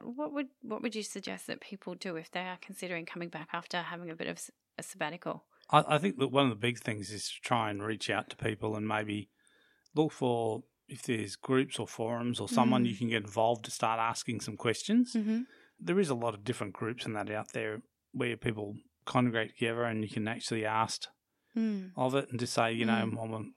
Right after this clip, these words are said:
Speaker 2: want to get back in. I'm trying to understand how the market's changed or how I,
Speaker 1: Mm. Mm.
Speaker 2: how, how do I price it?" You know,
Speaker 1: Mm-hmm.
Speaker 2: back in the day, I knew what I was doing, I,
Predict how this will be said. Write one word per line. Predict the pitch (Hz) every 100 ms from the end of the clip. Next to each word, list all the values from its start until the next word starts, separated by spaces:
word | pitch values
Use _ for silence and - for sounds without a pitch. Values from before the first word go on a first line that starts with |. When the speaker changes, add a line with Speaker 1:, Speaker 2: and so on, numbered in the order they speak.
| _
Speaker 2:
want | 127
to |
get | 113 110
back | 110 151
in. | 151 139
I'm | 117
trying | 127
to | 113
understand | 113 104 - 113 113 110 92 _ _ _ _ -
how | 120
the | 104
market's | 117 156 151 -
changed | - 135 135 127 107
or | 95
how | 117 107 -
I, | -
Speaker 1:
Mm. | 185 185 _ _ - _ -
Mm. |
Speaker 2:
how, | 165 113 110 107 _ _ -
how | 120
do | 110
I | 107
price | - 156 156 147 156
it?" | 131 131 _ -
You | 131
know, | 117
Speaker 1:
Mm-hmm. | 117
Speaker 2:
back | 127 123
in |
the | 110
day, | 117
I | 120 113
knew | 110 117
what | 113 113
I |
was | 104
doing, | - 123 120
I, | 113